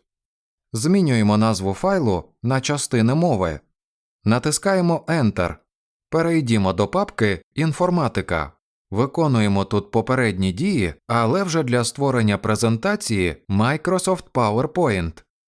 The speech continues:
Називаємо її «Складові комп'ютера». Залишається папка «Математика». Ще раз повторюємо показані раніше дії,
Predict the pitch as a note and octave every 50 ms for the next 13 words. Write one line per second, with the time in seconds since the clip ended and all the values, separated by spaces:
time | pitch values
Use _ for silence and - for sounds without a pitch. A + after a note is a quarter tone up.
0 | _ _ _ - G2+ G#2+ G#2+ F#2+ A2 G#2+ A#2+ E3+ F#3+ F3+ C#3 A2+ G#2 G2 F#2+ F#2+
1 | F#2+ F2+ F2 F2+ F2+ D#2 - _ - - - - B2+ B2+ C3 C3 C3+ C3+ C3 E3
2 | G3+ G3 - E3 D#3+ D#3+ E3+ F3 F3+ C#3+ - G#2 F#2+ F2 D#2+ C#2+ - _ _ _
3 | _ _ _ _ _ _ _ _ _ _ _ - G#2+ G2+ C#3 C3+ C#3 C#3+ C3 -
4 | B2+ G#2 F#2+ F#2+ F#2 - G2+ F#2+ - - F#3 G3+ G3 - - A2 G2 F#2 E2+ _
5 | - A#2+ D3+ E3 - F#3 F#3+ F#3+ F3+ C#3 A#2 - G#2+ F#2+ - F2+ E2+ D#2 C#2 -
6 | _ _ _ _ _ _ _ _ _ _ _ - - - - F#3+ G3 F3+ C#3 A#2
7 | A2 - - B2+ A#2 A2+ - - C#3 C3+ B2 A#2 A2 G#2+ G#2+ G#2 G2+ - A#2+ A#2+
8 | A#2 - C3+ B2+ A2 A#2 A2 A2 A2 A2 A#2+ B2 B2 A#2+ G#2+ - - F#2+ F2+ F2
9 | C#3 F#3+ G#3 D3+ G2+ F2+ D2+